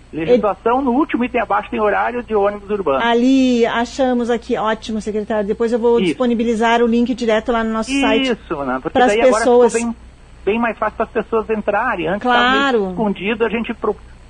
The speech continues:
Speaker 1: fez o quê? Uma pequena mudança de metodologia, de trabalho ali, né? Trazer pra frente pra que todos possam visualizar, né?
Speaker 2: Tá certo, então. Secretário
Speaker 1: Agora, eu, eu gostaria também de
Speaker 2: Pois não.
Speaker 1: salientar, né,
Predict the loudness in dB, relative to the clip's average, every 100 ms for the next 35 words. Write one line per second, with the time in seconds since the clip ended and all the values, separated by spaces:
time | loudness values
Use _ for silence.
0 | -2 0 0 -2 -2 -4 -6 -4 -4 -2
1 | 0 -2 -2 -6 -8 -6 -2 0 -2 -2
2 | -6 -6 -6 -2 -2 -2 -4 -8 -8 -6
3 | -4 -4 -2 -4 -2 -4 -4 -8 -10 -6
4 | -8 -8 -4 -4 -4 -10 -6 -6 -6 -4
5 | -4 -4 -2 -2 -2 -2 0 2 0 -2
6 | -4 -4 -6 -4 -4 0 2 2 0 -2
7 | -4 -4 -4 -4 -4 -2 -2 -2 -4 -2
8 | -2 -2 -4 -2 2 2 2 0 0 0
9 | 0 0 -4